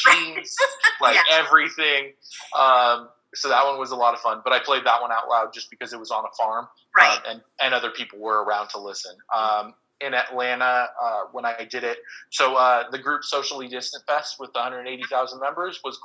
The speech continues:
Speaker 1: Right.
Speaker 2: created in Atlanta.
Speaker 1: Oh.
Speaker 2: Um, they're actually talking about, um, doing a documentary right now. Um,
Speaker 1: Oh,
Speaker 2: and
Speaker 1: fun.
Speaker 2: that's super exciting.
Speaker 1: Are you
Speaker 2: Uh,
Speaker 1: gonna
Speaker 2: but
Speaker 1: be in it?
Speaker 2: yeah, yep.
Speaker 1: Oh, cool.
Speaker 2: Uh, w-,
Speaker 1: Ooh,
Speaker 2: well, I,
Speaker 1: that's
Speaker 2: I, uh,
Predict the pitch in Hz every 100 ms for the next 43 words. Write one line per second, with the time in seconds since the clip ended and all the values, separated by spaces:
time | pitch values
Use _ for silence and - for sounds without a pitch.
0 | - 143 131 135 135 - _ - 170 147
1 | 131 131 123 107 - - - _ - 123
2 | - 110 107 - - _ _ _ - -
3 | 160 143 139 175 143 147 135 139 131 123
4 | 123 135 123 117 117 113 _ _ _ 127
5 | 139 127 123 131 123 127 123 123 110 104
6 | 104 95 - _ 135 127 117 110 110 _
7 | - 123 - - 311 - - _ _ _
8 | _ - - - 139 131 - 160 131 -
9 | _ _ - 240 131 127 - 139 123 -
10 | - - _ _ _ _ - - - _
11 | _ _ 147 - - - - - - 202
12 | 247 - - 143 - 571 539 - 139 139
13 | - - 151 151 143 139 135 127